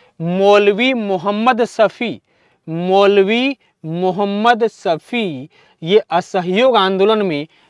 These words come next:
काफी सक्रिय थे। ये बिहार में कहाँ से रहने वाले थे, है ना, कहाँ से रहने वाले थे,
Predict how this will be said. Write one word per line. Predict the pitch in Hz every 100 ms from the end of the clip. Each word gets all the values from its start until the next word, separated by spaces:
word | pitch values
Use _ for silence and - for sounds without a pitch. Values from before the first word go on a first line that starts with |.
| -
काफी | 185 190 - 269
सक्रिय | 233 - - 226 233 240
थे। | - 165 151 - _ _
ये | 156 190 233
बिहार | 196 180 175 185 190
में | 233 - -
कहाँ | 202 175 247
से | - 233
रहने | 208 143 165 175
वाले | 165 147 139 151 151 -
थे, | 190 - _ _ _ _ -
है | 185
ना, | 233 233 131 _ _ -
कहाँ | 185 196 233
से | - 214
रहने | 185 170 170
वाले | 156 143 147
थे, | - 165